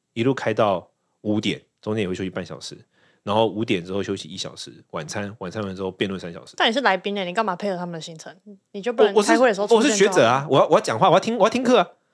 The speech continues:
Speaker 1: 不是啊，
Speaker 2: 哦。
Speaker 1: 我当然如果，这，这是你个人选择嘛，你如果要转个班，二五八都不去，那没人管你啊。但是
Speaker 2: 哦。
Speaker 1: 这是，就是你如果，就是说，怎么说，就是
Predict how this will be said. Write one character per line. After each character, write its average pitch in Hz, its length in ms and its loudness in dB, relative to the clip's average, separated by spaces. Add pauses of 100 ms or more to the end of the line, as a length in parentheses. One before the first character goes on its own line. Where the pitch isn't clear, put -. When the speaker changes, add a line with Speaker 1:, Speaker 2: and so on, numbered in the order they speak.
Speaker 1:
不 - 100 -2
是 196 60 6
啊， 185 80 4
Speaker 2:
哦。 185 180 -4
Speaker 1:
我 185 80 6
当 - 100 6
然 269 80 6
如 233 140 4
果， 269 240 4
这， 262 100 -6
这 285 160 2
是 262 80 2
你 185 80 2
个 254 120 4
人 190 100 6
选 156 140 0
择 131 100 2
嘛， 147 80 4
你 147 80 2
如 160 100 2
果 226 80 4
要 233 60 6
转 160 140 0
个 139 80 2
班， 170 180 0
二 240 100 4
五 135 80 6
八 156 160 4
都 165 80 0
不 151 120 -2
去， 185 180 -2
那 190 60 0
没 170 100 2
人 165 80 2
管 156 180 2
你 156 80 -4
啊。 196 100 -4
但 220 120 -2
是 220 80 -4
Speaker 2:
哦。 175 380 0
Speaker 1:
这 226 100 -2
是， 208 300 0 (440)
就 214 120 -6
是 220 140 -4 (760)
你 160 140 2
如 160 280 2
果， 107 320 2
就 175 120 2
是 190 100 4
说， 165 320 0 (720)
怎 - 100 -16
么 95 80 -12
说， 101 160 -8
就 127 120 -6
是 120 240 -2